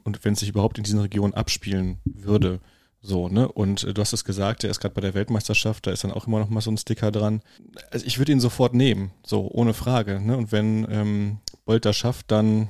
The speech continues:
ja, Hut ab. Äh, wär auf jeden Fall krass, aber da müsste es eigentlich so einen, so einen romantischen Halstenberg-Moment geben.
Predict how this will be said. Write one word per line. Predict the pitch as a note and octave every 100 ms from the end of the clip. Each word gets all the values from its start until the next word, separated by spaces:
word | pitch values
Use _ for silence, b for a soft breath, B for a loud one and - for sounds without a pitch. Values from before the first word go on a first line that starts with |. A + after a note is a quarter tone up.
| - _
ja, | G#2+ A2 F#2+
Hut | G#2+ -
ab. | A2 - - _ -
Äh, | G2+ G2+ G2+
wär | G#2+
auf | -
jeden | A2
Fall | A2
krass, | - A2+ -
aber | G2+ G2
da | F#2+ G#2
müsste | G#2+ -
es |
eigentlich | G#2 G#2+ -
so | G#2+
einen, | G#2 G2+ B B B B
so | -
einen | A2
romantischen | G#2 A2 C3 -
Halstenberg-Moment | G#2+ A2+ - G2 F#2+ G2 F#2+ F#2+
geben. | G2 F#2+ F#2